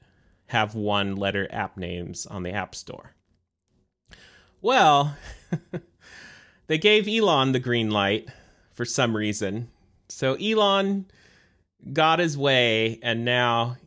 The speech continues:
you can just have X on your home screen. Like, literally X. The app name is X, and it's that stupid logo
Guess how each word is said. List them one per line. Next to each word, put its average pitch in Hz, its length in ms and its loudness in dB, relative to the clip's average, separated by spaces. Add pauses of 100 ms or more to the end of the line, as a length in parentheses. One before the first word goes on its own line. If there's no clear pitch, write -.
you 117 120 -12
can 110 160 -8
just 127 240 -6
have 117 260 -4 (160)
X - 440 -4
on 104 180 -8
your 95 160 -4
home 90 240 -10
screen. - 480 -14
Like, 117 180 -8
literally 196 580 2
X. - 440 -12
The - 180 -10
app 170 300 0
name 147 400 0 (160)
is 139 200 -6
X, - 540 -4 (300)
and 110 80 -6
it's - 140 -8
that - 260 -8
stupid - 680 0
logo 139 720 2